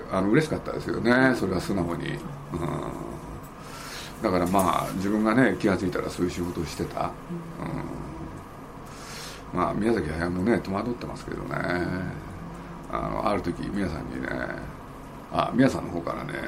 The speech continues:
僕に言ってきたことなんですよ。「なんでこんなにね、その外国の人だとかいろんな人が俺のとこへ来て、その取材したいその他、あ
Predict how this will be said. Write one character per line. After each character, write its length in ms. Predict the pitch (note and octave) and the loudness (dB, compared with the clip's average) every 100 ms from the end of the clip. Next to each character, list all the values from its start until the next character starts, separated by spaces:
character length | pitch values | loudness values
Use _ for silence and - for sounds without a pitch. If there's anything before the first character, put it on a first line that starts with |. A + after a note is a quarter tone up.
| - - | -6 -4
僕 140 | - | -4
に 60 | F2 | -4
言 100 | - | -6
っ 20 | |
て 100 | - | -4
き 60 | - | -2
た 80 | |
こ 60 | - | -2
と 100 | - | -4
な 60 | - | -8
ん 80 | |
で 80 | - | -10
す 40 | - | -10
よ。 80 | - - - - - - - | -10 -10 -12 -12 -12 -14 -4
「な 220 | F#2+ F2+ | 0 2
ん 80 | G2 | 4
で 80 | C#3+ | 4
こ 120 | C#3+ | 6
ん 40 | C#3+ | 8
な 100 | D3 | 8
に 120 | C#3 | 8
ね、 320 | C#3 F3 G3 - - - - - - | 8 6 4 -4 -12 -14 -14 -14 -10
そ 140 | - F#2 | -4 0
の 240 | F#2+ F#2+ | 0 0
外 140 | - E2+ | 0 0
国 200 | E2+ E2+ | 0 -4
の 60 | |
人 200 | D2+ - | -4 -4
だ 80 | E2 | -4
と 100 | - | -4
か 180 | - - | -4 -2
い 60 | F2+ | -2
ろ 140 | F#2 | -2
ん 60 | D#2+ | -4
な 100 | D#2+ | -6
人 200 | - - | -8 -6
が 200 | D2+ - - - - - | -6 -6 -6 -8 -10 -8
俺 100 | - | -8
の 60 | - | -8
と 60 | - | -8
こ 140 | - | -6
へ 120 | G1+ - | -8 -10
来 80 | - | -8
て、 200 | D#2 C#2+ - - - - - | -4 -4 -6 -14 -14 -14 -14
そ 120 | - - | -10 -10
の 60 | |
取 200 | - D#2+ | -6 -4
材 160 | D#2 - | -4 -4
し 80 | - | -4
た 120 | A1 | -4
い 40 | |
そ 140 | - B1+ | -4 -8
の 80 | - | -8
他、 140 | |
あ 20 | - | -8